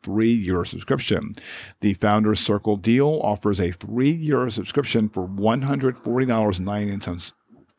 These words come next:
one hundred forty dollars and ninety-seven cents total, or the equivalent of three dollars and ninety-two cents a month, compared with the seven dollars a month price if you don't make a long-term commitment."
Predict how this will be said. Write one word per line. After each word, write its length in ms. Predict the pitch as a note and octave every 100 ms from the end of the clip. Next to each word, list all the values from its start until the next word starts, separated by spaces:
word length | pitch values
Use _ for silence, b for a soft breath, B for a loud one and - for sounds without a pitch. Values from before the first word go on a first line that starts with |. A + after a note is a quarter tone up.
| - -
one 220 | A#2+ C#3+
hundred 360 | C#3+ C#3+ C#3
forty 320 | - A2 A#2+ C3+
dollars 420 | A#2 A2+ A2 F#2
and 140 | F#2
ninety-seven 600 | F#2+ G#2 G#2 G#2+ G2+ F#2+
cents 260 | G2 E2+ -
total, 560 | - - F#3 D3 G#2 G3+ B B B B
or 160 | - E3
the 100 | G3+
equivalent 380 | - D3+ C#3+ B2+
of 100 | A#2
three 160 | B2+
dollars 380 | B2+ A#2+ A#2+ A2
and 80 | G#2
ninety-two 320 | A2+ A2+ A#2
cents 180 | A#2 C#3
a 40 |
month, 260 | B2 G#2 G#2
compared 460 | G2 G2+ G#2 G#2
with 140 | G2 F2+
the 100 | F2+
seven 320 | - D#3 F3
dollars 320 | A#2 G#2 F#2
a 20 |
month 200 | F#2 F#2
price 300 | - G2 F#2+
if 60 | -
you 60 | F2+
don't 200 | F#2 F2+
make 240 | F2+ E2+
a 80 | E2+
long-term 680 | E2 E2 F2 E2+ - E2+ E2
commitment." 560 | F2 G#2 - - -